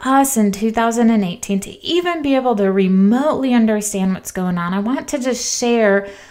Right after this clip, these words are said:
a little bit of a snippet about harvest time.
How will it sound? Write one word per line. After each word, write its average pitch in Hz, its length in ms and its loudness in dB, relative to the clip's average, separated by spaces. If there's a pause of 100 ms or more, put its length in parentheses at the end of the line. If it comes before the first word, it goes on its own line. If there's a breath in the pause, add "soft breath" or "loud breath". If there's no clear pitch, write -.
(120)
a 208 160 2
little 349 540 2
bit 277 180 2
of 254 100 -2
a 240 80 -4
snippet 190 640 -4
about 180 640 -4
harvest 165 440 -6
time. - 460 -10